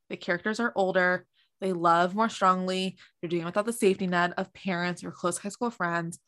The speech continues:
while Y A has all of your characters' firsts. Their first love, their first hate, their first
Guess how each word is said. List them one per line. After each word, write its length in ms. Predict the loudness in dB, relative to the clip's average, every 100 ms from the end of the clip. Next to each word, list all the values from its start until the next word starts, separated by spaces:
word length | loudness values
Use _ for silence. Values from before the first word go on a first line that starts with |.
| _ _ -2
while 500 | 4 4 4 2 _ _ _
Y 120 | 0 2
A 460 | 4 4 4 0 _ _
has 600 | 0 4 6 4 -2 -8 _ _ 4
all 160 | 6
of 100 | 6
your 100 | 2
characters' 500 | 0 -4 -4 -6 -10
firsts. 640 | -8 -10 -10 -16 -14 -16 -16 _ -20 _
Their 120 | -6 0
first 260 | 0 2
love, 340 | 4 6 4 0
their 100 | -16
first 320 | -2 0 0 -4
hate, 360 | -2 -2 -2
their 120 | -6
first 340 | -2 -2 -2